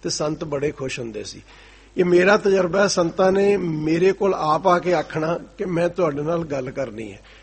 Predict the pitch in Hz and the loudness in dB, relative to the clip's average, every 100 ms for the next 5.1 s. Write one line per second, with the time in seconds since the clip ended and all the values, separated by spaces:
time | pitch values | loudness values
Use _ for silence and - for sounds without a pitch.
0 | - 147 151 156 180 196 190 190 190 185 | -14 -4 -2 2 4 4 0 -2 0 0
1 | 156 165 180 185 185 180 160 175 175 - | 0 2 2 2 0 0 0 -2 -2 -4
2 | 143 151 160 165 - 170 151 139 151 156 | -6 -2 0 0 0 0 0 -2 -2 -2
3 | 147 156 165 165 156 143 156 151 - 135 | 0 0 0 0 -4 -6 -6 -6 -6 -4
4 | 139 - 160 - 151 131 131 143 135 143 | -4 -4 -4 -4 -4 -4 -4 -6 -6 -8